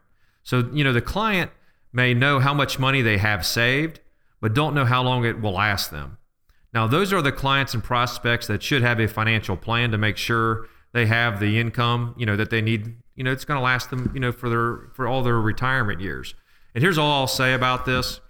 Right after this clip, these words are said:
at Safe Harbor is, you know, when you go,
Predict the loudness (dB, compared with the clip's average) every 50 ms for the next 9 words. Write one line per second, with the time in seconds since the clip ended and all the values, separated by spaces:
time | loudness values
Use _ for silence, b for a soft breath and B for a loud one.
0 | _ -20 -20 _ -4 -2 -2 0 2 2 2 2 2 0 0 0 2 2 0 -2
1 | -2 -6 b b b b b b b b 2 2 4 4 2 0 -2 b b b
2 | b b b b _ -20 -20 -20 -18 _ -2 0 2 2 2 2 2 2 0 0
3 | 0 0 0 0 -2 -8 -14